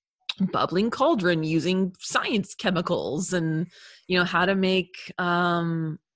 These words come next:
oh, what is it? Like, ghost slime? It's like a normal slime recipe, but you add in, um,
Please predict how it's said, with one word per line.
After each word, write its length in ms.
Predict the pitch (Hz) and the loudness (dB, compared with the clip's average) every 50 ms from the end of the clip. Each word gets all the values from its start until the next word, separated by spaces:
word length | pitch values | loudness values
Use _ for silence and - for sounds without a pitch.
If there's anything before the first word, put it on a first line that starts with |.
| _ - - | _ -18 -16
oh, 160 | 180 180 165 170 _ | -14 -14 -14 -16 _
what 100 | - 185 190 | -14 -14 -12
is 100 | 185 - | -10 -10
it? 140 | 160 - - _ _ _ _ _ _ - | -10 -12 -12 _ _ _ _ _ _ -2
Like, 260 | 190 185 180 - - - 165 - _ - | 0 0 0 -2 -14 -18 -18 -18 _ -2
ghost 460 | - 175 175 214 247 - - - - | 0 2 2 2 -2 -4 -8 -10 -10
slime? 560 | - - - 330 320 330 339 339 349 359 381 392 381 _ - | -8 -6 -4 -4 -2 -2 -2 -2 -2 -2 -4 -4 -8 _ -14
It's 140 | - - - | -12 -6 -4
like 120 | 220 - | -2 0
a 40 | 220 | 2
normal 260 | 208 202 202 208 214 | 2 2 2 0 0
slime 260 | 208 - 220 202 202 196 | -2 -2 -4 -2 0 -2
recipe, 480 | 196 185 220 214 - 233 233 226 220 | -2 -2 -2 -4 -4 -6 -6 -4 -2
but 180 | 202 196 - 190 | -2 -2 -2 -2
you 100 | 185 - - | -2 0 2
add 200 | 185 185 185 190 | 2 2 2 2
in, 220 | 185 180 175 - | 2 0 -2 -2
um, 540 | - 165 165 165 165 165 160 160 156 160 156 | -2 -2 -2 -2 0 0 -2 -2 -2 -4 -6